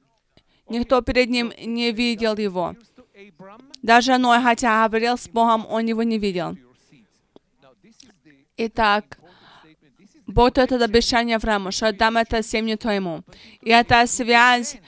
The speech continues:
между, э, с евреями,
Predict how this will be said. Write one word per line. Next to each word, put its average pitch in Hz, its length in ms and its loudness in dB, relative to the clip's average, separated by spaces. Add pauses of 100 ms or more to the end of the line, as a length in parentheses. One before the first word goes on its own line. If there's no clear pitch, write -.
(200)
между, 226 500 -4 (1800)
э, 190 120 -10
с - 240 -10
евреями, 233 1040 0